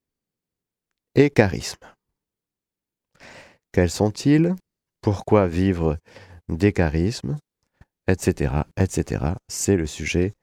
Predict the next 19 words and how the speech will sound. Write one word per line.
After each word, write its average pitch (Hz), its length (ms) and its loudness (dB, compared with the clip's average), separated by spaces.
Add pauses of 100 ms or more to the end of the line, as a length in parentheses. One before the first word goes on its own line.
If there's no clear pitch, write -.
(440)
du 120 220 0
jour. - 460 -8 (960)
Et 110 140 2
je 113 120 2
vous 107 220 0
annonce 117 480 0
par 87 180 0
anticipation 95 640 -2
les 143 200 4
sujets 104 640 0 (420)
à 127 140 6
venir. 98 680 -2 (840)
Nous 131 60 -2
parlerons 120 680 4 (520)
de 95 180 4
l'Église, 104 680 2 (1900)
de 110 60 0
cette 110 220 0
merveille 143 760 4